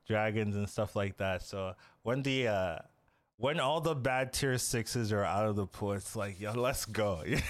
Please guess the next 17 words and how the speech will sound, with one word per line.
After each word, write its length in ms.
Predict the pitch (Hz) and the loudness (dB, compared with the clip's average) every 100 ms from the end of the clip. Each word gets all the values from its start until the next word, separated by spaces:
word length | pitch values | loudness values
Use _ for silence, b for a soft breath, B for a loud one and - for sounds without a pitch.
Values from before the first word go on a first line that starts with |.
| - | -6
<laughs> 300 | - - - | -8 -6 -4
I 40 | |
can't 520 | 165 - - 190 170 127 | -4 -4 -2 -2 -2 0
go 200 | 139 143 | 2 2
wrong 340 | 131 123 120 | 2 0 -2
from 300 | - 127 110 | -6 -14 -12
here. 240 | 110 110 - | -10 -10 -8
<laughs> 440 | - - 415 - B B B B B _ | -4 -2 -2 -4 B B B B B _
Uh, 320 | 92 87 87 | -8 -6 -6
that 180 | 87 90 | -8 -10
kind 200 | - 80 | -10 -12
of 60 | 73 | -12
thing. 220 | - 71 98 | -18 -14 -6
What 100 | 104 | -4
about 160 | 90 | -4
you, 60 | 78 | -6
Shadia? 320 | - - | -12 -14